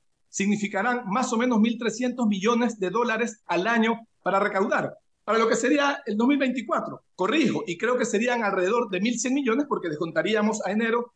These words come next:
y descontaríamos a febrero dentro de lo que esta ley lleva, si es que finalmente este proyecto llega a aprobarse con esa propuesta.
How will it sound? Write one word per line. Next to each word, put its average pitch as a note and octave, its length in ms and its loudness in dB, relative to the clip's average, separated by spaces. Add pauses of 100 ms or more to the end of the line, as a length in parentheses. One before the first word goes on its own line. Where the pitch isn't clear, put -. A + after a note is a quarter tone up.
(140)
y F#3 80 -18
descontaríamos F3+ 840 -2
a D#3+ 80 -4
febrero A3 580 0 (200)
dentro F#3+ 640 0
de F3+ 140 2
lo E3 400 2
que E3 180 2
esta G3+ 180 0
ley G3+ 140 2
lleva, A#3 280 2
si G#3+ 220 -2
es - 200 0
que C3+ 160 -12 (240)
finalmente F#3 720 0
este E3 160 -4
proyecto E3 640 0
llega E3 220 2
a E3 40 4
aprobarse E3 500 0
con D3 160 -6
esa D#3 200 -2
propuesta. C3+ 540 -4